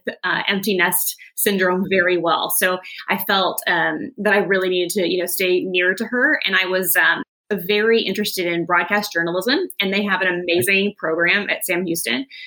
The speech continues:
So, um, that is where I, I, I set my sights, and it was, you know, within driving distance,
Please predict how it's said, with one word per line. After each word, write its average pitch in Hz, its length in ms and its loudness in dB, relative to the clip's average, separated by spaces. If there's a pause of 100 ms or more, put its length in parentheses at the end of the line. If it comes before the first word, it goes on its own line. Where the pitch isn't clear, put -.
(120)
So, 180 580 2
um, 170 520 -4
that 160 160 2
is 180 240 -4
where 175 200 2
I, 170 280 4
I, 160 420 -2
I 170 60 -8
set - 200 -6
my 190 100 -4
sights, 202 380 -2
and 190 140 -4
it 165 80 -6
was, 180 320 -6
you 214 120 0
know, 175 80 0
within 185 280 -2
driving 190 340 0
distance, 190 640 -2